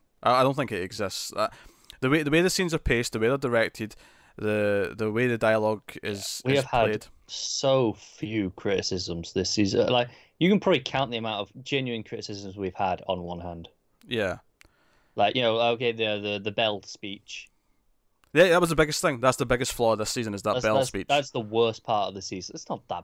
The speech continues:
Speaker 2: bad. It's like, you know, a waste of two minutes maybe.
Speaker 1: Yeah.
Speaker 2: And, you know, a feeling of, "Uh, did we really need that?" But that's the worst thing all season.
Speaker 1: Absolutely.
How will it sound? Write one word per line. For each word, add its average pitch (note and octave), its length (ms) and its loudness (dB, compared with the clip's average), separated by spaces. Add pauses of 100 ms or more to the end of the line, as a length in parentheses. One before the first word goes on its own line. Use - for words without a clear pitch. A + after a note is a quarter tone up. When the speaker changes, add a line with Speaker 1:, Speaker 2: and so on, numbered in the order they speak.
Speaker 2:
bad. F#2 240 -4
It's - 180 -8
like, A#2 180 0
you D3+ 100 2
know, A#2 80 4
a G#2 40 4
waste A2+ 380 0
of - 60 -16
two - 180 -6
minutes F#2+ 340 -8
maybe. F2+ 340 -8 (340)
Speaker 1:
Yeah. G2+ 340 -2
Speaker 2:
And, G2+ 240 2
you A2 100 -10
know, A#2 160 -2 (120)
a A#2 80 4
feeling A2+ 420 4
of, G2+ 100 2
"Uh, G2 220 6
did F#2+ 100 -2
we G2+ 120 0
really G2 320 2
need F#2+ 180 0
that?" - 220 -4 (100)
But - 240 -6
that's D#3+ 240 0
the A2+ 120 2
worst G#2 640 2
thing G2+ 160 -2
all F#2 180 -2
season. E2 400 -10 (580)
Speaker 1:
Absolutely. - 440 -4